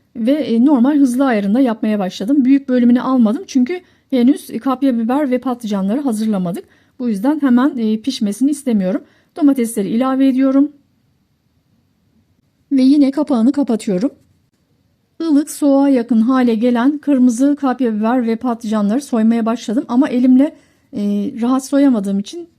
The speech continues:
birazdan bıçakla soymaya devam edeceğim.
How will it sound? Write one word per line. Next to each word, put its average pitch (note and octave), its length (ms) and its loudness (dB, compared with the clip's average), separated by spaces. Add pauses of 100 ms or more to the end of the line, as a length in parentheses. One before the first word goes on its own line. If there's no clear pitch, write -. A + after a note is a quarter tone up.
(100)
birazdan B3+ 500 0
bıçakla B3+ 560 -6
soymaya G#3 460 -2
devam G3+ 280 -2
edeceğim. G3+ 440 -8